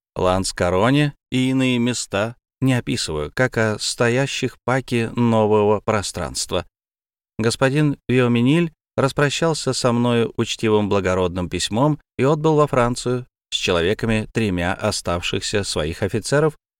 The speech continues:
и уволенным от меня Н, знатного отца,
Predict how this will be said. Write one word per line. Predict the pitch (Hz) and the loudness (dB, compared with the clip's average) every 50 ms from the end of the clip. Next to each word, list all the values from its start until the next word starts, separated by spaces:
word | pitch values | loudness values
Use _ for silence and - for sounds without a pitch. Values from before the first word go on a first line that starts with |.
| _ _ | _ _
и | - 143 | 2 4
уволенным | 147 135 123 117 117 117 120 123 127 127 127 - - | 4 4 4 4 4 4 4 4 2 0 -2 -4 -4
от | - 107 - _ - | -4 -4 -4 _ -4
меня | 98 92 92 92 98 104 113 - _ _ _ | -4 -2 -2 -2 -2 -4 -6 -10 _ _ _
Н, | 92 85 76 76 80 85 - _ _ _ _ _ _ | -4 -4 -2 -4 -6 -8 -12 _ _ _ _ _ _
знатного | - 104 101 104 98 95 92 - - 95 95 98 | -6 -4 -2 0 0 0 0 -2 -2 0 0 0
отца, | 95 - - - 113 123 | -2 -2 -2 -2 -2 -2